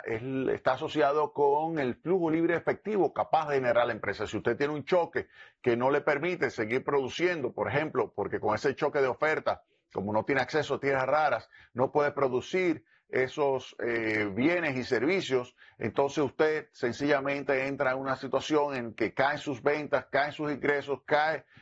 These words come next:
el flujo libre efectivo y ante esta situación cae el valor fundamental de su negocio y al caer el valor fundamental de su negocio,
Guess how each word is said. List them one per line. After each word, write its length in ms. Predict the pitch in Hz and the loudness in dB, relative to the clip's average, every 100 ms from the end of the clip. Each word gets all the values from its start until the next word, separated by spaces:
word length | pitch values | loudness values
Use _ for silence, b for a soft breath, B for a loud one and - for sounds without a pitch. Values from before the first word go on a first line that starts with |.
| b | b
el 120 | 127 | -2
flujo 240 | 135 147 156 | 2 2 2
libre 220 | 156 156 | 2 2
efectivo 540 | 151 143 151 147 143 | 0 0 0 2 0
y 180 | 139 139 | 0 2
ante 380 | 131 123 127 143 | 0 2 0 0
esta 220 | 165 165 | 0 -2
situación 640 | - 170 143 - 143 131 120 b b b - | -2 -4 -4 0 2 2 -2 b b b 0
cae 480 | 147 156 160 160 - | 2 2 2 0 2
el 500 | 135 143 147 139 - _ | 2 0 -2 -6 -10 _
valor 500 | - 110 127 190 196 | 0 2 4 2 0
fundamental 720 | 165 135 120 113 123 151 151 | -4 -2 -2 -2 2 2 0
de 80 | 190 | -6
su 160 | - 180 | -6 -4
negocio 480 | 156 139 131 139 | 2 2 0 0
y 40 | 131 | 0
al 120 | 117 | 0
caer 260 | 113 101 127 | 0 0 0
el 180 | 156 | 0
valor 360 | 139 143 143 139 | 0 0 0 -2
fundamental 520 | 143 143 139 127 143 | -4 0 0 2 0
de 80 | 143 | 0
su 100 | 160 | -2
negocio, 540 | 156 135 131 127 120 | 0 2 2 0 -4